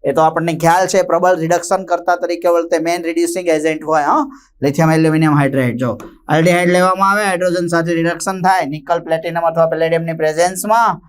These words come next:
એટલે શું થાય? થઈ ગયો બોન્ડ બ્રેક. એક હાઇડ્રોજન ઓક્સિજન સાથે ઉમેરાય, એક હાઇડ્રોજન સીધો જ કાર્બન સાથે ઉમેરાઈ જાય. જો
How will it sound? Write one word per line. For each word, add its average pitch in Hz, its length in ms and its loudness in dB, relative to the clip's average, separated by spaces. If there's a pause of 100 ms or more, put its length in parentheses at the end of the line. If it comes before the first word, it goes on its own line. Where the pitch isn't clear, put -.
(240)
એટલે 170 180 2
શું 233 280 2
થાય? 135 300 2 (1900)
થઈ 156 120 0
ગયો 185 140 2
બોન્ડ 196 240 0
બ્રેક. 214 360 2 (560)
એક - 200 0
હાઇડ્રોજન 175 420 2
ઓક્સિજન 180 480 0
સાથે 185 300 2
ઉમેરાય, 175 400 2
એક 165 160 0
હાઇડ્રોજન 160 440 -2
સીધો 160 320 0 (100)
જ 220 120 -4 (340)
કાર્બન 160 320 2
સાથે 180 280 2
ઉમેરાઈ 170 420 2
જાય. 139 220 2
જો 160 220 2